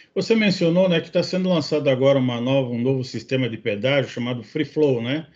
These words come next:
Que é uma tarifa cobrada proporcionalmente à distância percorrida sem a necessidade de praças físicas, né? Do ponto de vista de tecnologia, qual a complexidade na implantação dessa operação, né, da implantação desse sistema? Quais são as tecnologias envolvidas?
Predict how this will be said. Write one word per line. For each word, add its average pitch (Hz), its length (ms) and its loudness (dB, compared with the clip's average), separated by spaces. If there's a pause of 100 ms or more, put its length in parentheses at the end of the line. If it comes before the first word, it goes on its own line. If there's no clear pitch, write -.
(280)
Que - 80 -6
é 143 40 2
uma 151 160 0
tarifa 156 420 0
cobrada 147 400 0
proporcionalmente 156 960 0
à - 20 -2
distância 139 480 -6
percorrida 139 840 -2 (360)
sem 151 220 2
a - 20 0
necessidade 147 720 -2
de 135 120 -4
praças 139 480 -4
físicas, 113 540 -6
né? 147 220 -4 (440)
Do 185 160 0
ponto 240 360 -4
de 202 80 2
vista 202 260 0
de 160 140 -6
tecnologia, 156 600 0
qual 220 220 0
a 247 80 -2
complexidade 160 800 -2
na 135 100 2
implantação 135 640 -4
dessa 127 220 -2
operação, 117 640 -4
né, 123 120 -6
da 123 120 -4
implantação 123 600 -4
desse 113 200 -8
sistema? 104 480 -8 (340)
Quais 226 160 0
são 220 160 -2
as 180 160 -2
tecnologias 147 640 0
envolvidas? 113 880 -4